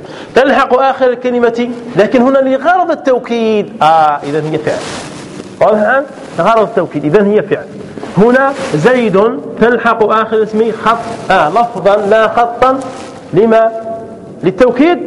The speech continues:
لغير التوكيد. لغير توكيد. لأنها لحقت الفعل هنا. هل لحقته هنا لفظا؟ آه، خطا؟ لم تلحقه هنا خطا. لا نسفعا. هل رسمت؟ لم ترسم.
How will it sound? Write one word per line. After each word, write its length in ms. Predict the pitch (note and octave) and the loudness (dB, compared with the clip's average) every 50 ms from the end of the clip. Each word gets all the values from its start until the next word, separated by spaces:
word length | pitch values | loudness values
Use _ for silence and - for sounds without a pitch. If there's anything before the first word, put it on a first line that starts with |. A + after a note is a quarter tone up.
| - - - - - - - - - - - - - - - - - - - - - - - - - - - - - | -10 -12 -12 -12 -14 -14 -14 -14 -16 -16 -18 -18 -20 -20 -20 -20 -20 -20 -20 -20 -20 -20 -20 -20 -18 -18 -16 -8 0
لغير 420 | F3 G3+ A#3 A#3 A3+ D4 D4 C#4+ C4+ | 2 2 2 4 2 2 2 2 0
التوكيد. 580 | C4 - - A#3+ G#3+ G3 - - - A#2+ - - - - - - - - | -2 0 0 0 0 0 -2 -4 -6 -6 -6 -6 -8 -8 -10 -10 -4 0
لغير 640 | D#3 F#3 G3 G3 A#3 B3 B3 A#3+ B3+ C#4 C#4+ D4+ D4 D4 - - - - - - - - - | 2 2 4 4 4 4 4 2 2 2 0 -2 -2 -4 -8 -12 -10 -10 -10 -10 -2 2 4
توكيد. 420 | G#3+ G#3+ G3 - G#3 G3 D#3+ C#3+ - - - - - - - - - - - - | 4 4 4 2 0 0 0 -2 -4 -10 -12 -12 -12 -14 -14 -14 -16 -16 -10 -4
لأنها 580 | C3 D#3+ A3 C#4 D#4 E4 F4+ F4 D#4+ D4 C#4+ D4+ | 0 2 4 4 4 2 4 4 4 4 4 4
لحقت 480 | E4+ F#4+ - E4+ F4 F4 E4+ D4 D4 D4+ | 2 0 0 -2 -2 0 0 -2 0 -2
الفعل 320 | C4+ - - C#4 B3+ A#3+ | -4 -4 -2 -2 -2 0
هنا. 340 | G#3+ A3+ A3 F#3+ D#3 B2+ G#2 - - - - - - - - - - - | 0 -2 -2 -2 -2 -4 -6 -10 -16 -18 -20 -20 -18 -18 -18 -18 -6 0
هل 180 | F#3+ B3 D4 | 2 4 4
لحقته 540 | D4+ - C4+ D4 C#4+ D#4 C#4+ C#4+ C#4 B3+ C4 | 4 2 2 2 2 0 2 2 0 0 2
هنا 80 | C4+ C4 | 0 2
لفظا؟ 380 | C4 C#4 C4+ A3 B3 D4+ D4+ D4+ D4+ - - - - - - - - - - - - - - - | 0 0 -2 0 -2 -2 -2 -2 -8 -12 -16 -18 -18 -16 -16 -16 -16 -16 -16 -18 -18 -6 0 2
آه، 140 | A3+ A#3+ G3+ | 2 2 2
خطا؟ 340 | - - D4 D4 - D4+ D4+ E4+ D#4+ - - - - | 2 2 0 2 2 2 0 0 -2 -6 -10 -2 0
لم 160 | F4 A4 G4+ - | 2 2 4 4
تلحقه 440 | E4 C4 - - C#4 - B3 A#3 | 2 2 2 0 2 2 2 2
هنا 140 | A#3 A3+ G#3 | 2 2 0
خطا. 300 | - - F#3 - - C3 | 0 -2 -4 -4 -4 -2
لا 180 | B2 D3+ A3 C4 | 0 2 2 2
نسفعا. 480 | D4+ D#4+ - - - B3 G3+ G#3+ G#3+ G#3+ - - - | 2 0 -2 -2 -2 0 0 0 0 -2 -6 -6 0
هل 200 | - A#3 C4 D4 | 2 4 4 4
رسمت؟ 500 | D#4 - - D4+ D4 D#4 D#4 D4+ - - - D#4 - - - - - - - - - - - - - - | 2 2 0 0 0 0 0 -2 -4 -10 -14 -14 -14 -14 -14 -14 -14 -16 -16 -16 -16 -16 -16 -10 -4 0
لم 180 | F4+ A#4 G#4+ - | 2 2 2 4
ترسم. 320 | F4 C#4 A3+ - - F3 | 4 2 2 0 -2 -4